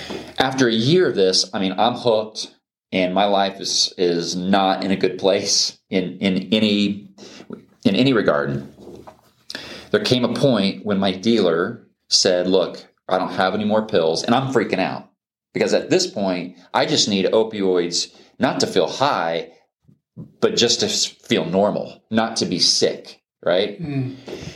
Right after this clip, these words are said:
Speaker 1: And I don't wanna be sick. I don't wanna start withdrawing. And so he said, "Man, don't freak out. I got something else for you to try. Have you ever tried heroin?" And of course, at that point, I hadn't, but I also knew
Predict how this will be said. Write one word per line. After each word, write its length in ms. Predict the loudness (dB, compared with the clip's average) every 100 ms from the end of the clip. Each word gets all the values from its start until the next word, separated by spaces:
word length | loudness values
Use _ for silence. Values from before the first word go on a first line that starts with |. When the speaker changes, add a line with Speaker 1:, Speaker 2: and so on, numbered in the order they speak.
| -2
Speaker 1:
And 40 |
I 100 | 0
don't 120 | 2
wanna 160 | 2 2
be 60 | 2
sick. 540 | 2 2 0 -4 -10 0
I 160 | 0
don't 100 | 2
wanna 120 | 0 2
start 240 | 0 0
withdrawing. 520 | -2 0 2 0 -4 -8 -20 -20 _ -2
And 140 | 0
so 200 | 2 0
he 100 | 0
said, 240 | 0 2
"Man, 180 | 2 2
don't 240 | 2 0 -4
freak 240 | -6 0
out. 460 | 2 4 2 -2 -14 _ -2
I 60 |
got 140 | 0 0
something 280 | -2 2
else 200 | 2 2
for 120 | 0 0
you 140 | 0
to 60 | 2
try. 160 | 0
Have 160 | 2 2
you 80 | 2
ever 140 | 0
tried 320 | 0 2 0
heroin?" 720 | -2 -2 0 0 -2 -12 -18 _ _ _ _ _ -20 -20 -20 -20 -20 _ -2
And 100 | 2
of 80 |
course, 180 | 2 0 -4 -4
at 140 | -2 0
that 220 | -2 0
point, 260 | 0 0
I 80 | -2
hadn't, 560 | -2 2 0 0 -10 -14 _ _ -4
but 100 | 0
I 100 | 2
also 320 | 2 0 -6
knew 460 | -6 -6 -6 -6